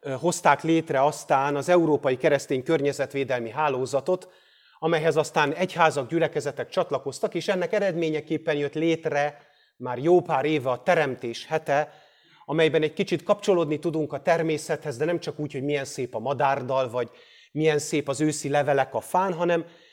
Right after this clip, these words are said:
egy kicsit annak szemüvegén keresztül is tudunk rátekinteni a természetre, hogy ez az Isten munkája, az Isten kreativitásának a jele, és mi ebbe az egészbe, ebbe a nagy rendszerbe vagyunk belehelyezve emberként, emberiségként.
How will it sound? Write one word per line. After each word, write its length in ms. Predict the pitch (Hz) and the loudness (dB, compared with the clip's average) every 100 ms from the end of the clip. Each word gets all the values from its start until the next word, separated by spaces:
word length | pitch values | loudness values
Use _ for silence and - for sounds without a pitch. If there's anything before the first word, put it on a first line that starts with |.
| - - | -16 -10
egy 120 | 147 | -4
kicsit 300 | 185 175 214 | -2 0 2
annak 260 | 208 175 | 4 2
szemüvegén 560 | - 208 185 165 147 139 | 0 2 2 2 0 0
keresztül 400 | 170 156 156 143 | 0 0 0 -4
is 100 | 135 | -4
tudunk 320 | 151 131 127 | -4 -4 -4
rátekinteni 720 | 156 160 156 143 139 127 117 | 2 2 2 -4 -6 -8 -8
a 60 | 113 | -4
természetre, 680 | 175 165 147 143 143 156 147 - _ | 0 0 -2 -4 -4 -4 -4 -10 _
hogy 140 | - 139 | -6 -4
ez 100 | 135 | -4
az 80 | 160 | -2
Isten 360 | 202 - 165 | -2 4 4
munkája, 540 | 156 147 135 135 113 123 | 4 0 0 0 0 0
az 100 | 185 | -4
Isten 280 | - 160 | -2 -4
kreativitásának 1160 | - 175 180 165 165 139 139 127 - 127 117 - | -2 6 6 6 2 -2 0 0 -2 -6 -6 -6
a 60 | 113 | 0
jele, 380 | 165 165 165 - - - _ - | 2 4 0 -4 -20 -20 _ -20
és 240 | - 131 - | -12 -8 -2
mi 460 | 160 196 190 - - | 0 0 -2 -8 -6
ebbe 260 | 165 139 | -2 0
az 140 | 156 - | -2 -2
egészbe, 540 | 180 143 156 123 147 | -2 0 -2 0 0
ebbe 160 | 135 131 | 0 0
a 60 | |
nagy 240 | 139 165 135 | 0 0 -2
rendszerbe 520 | 131 113 131 107 113 | -4 -6 -6 -6 -4
vagyunk 320 | 131 120 120 | -4 -4 0
belehelyezve 680 | 143 135 120 110 104 101 110 | 2 2 -2 -4 -6 -8 -6
emberként, 800 | 135 143 135 120 - 113 107 - | -4 -2 -2 -2 -6 -8 -8 -10
emberiségként. 960 | 120 113 101 92 - 92 - 92 - | -10 -8 -8 -10 -12 -14 -16 -20 -20